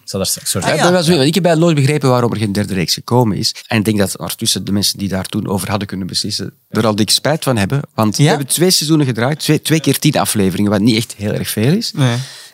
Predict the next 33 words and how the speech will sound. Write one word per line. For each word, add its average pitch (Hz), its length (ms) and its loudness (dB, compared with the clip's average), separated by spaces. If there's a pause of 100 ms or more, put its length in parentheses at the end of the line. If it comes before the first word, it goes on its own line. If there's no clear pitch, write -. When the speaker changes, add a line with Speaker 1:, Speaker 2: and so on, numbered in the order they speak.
(180)
Speaker 2:
En 127 220 2
dan, 131 300 0
als 117 140 0
dan 113 300 0
het - 160 -12
moment 107 280 0
daar 127 200 0
kwam 113 140 0
van, 95 260 -2
van, 101 240 -4
we 85 60 -8
gaan 104 100 -4
eens 98 120 -2
nadenken 104 360 -2
over 98 140 -2
een 90 60 -8
derde 90 220 -8
seizoen. 107 380 -6 (360)
Op 98 120 -4
dat 135 140 0
moment 135 440 2 (380)
had 113 180 -4
Hugo 117 200 0
Matthijssen 120 480 0
nog 117 280 -6 (180)
zin 120 520 0
en - 240 -4
ideeën 104 320 -2
genoeg 107 420 -4
Speaker 1:
Ja. 104 260 -4
Speaker 2:
om 101 80 -6
te 95 100 -10
schrijven. 117 460 -2